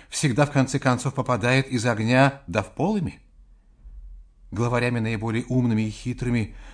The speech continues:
вполне сознательно приготовлена была издевательская вывеска: "Свобода, братство, равенство, социализм, коммунизм". И вывеска эта ещё долго будет висеть,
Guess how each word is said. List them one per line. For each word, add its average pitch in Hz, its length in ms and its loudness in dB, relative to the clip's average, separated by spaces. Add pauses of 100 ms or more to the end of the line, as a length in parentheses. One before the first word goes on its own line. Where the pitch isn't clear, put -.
вполне 120 320 -2
сознательно 123 640 -2
приготовлена 120 580 -2
была 110 220 -2
издевательская 110 800 -4
вывеска: 95 420 -4 (460)
"Свобода, 120 600 2
братство, 120 800 0
равенство, 117 880 0
социализм, 113 1040 -2
коммунизм". 117 800 2 (800)
И 90 120 -2
вывеска 143 540 2
эта 120 320 -4
ещё 110 280 -2
долго 107 380 -2
будет 87 320 -6
висеть, 92 540 -4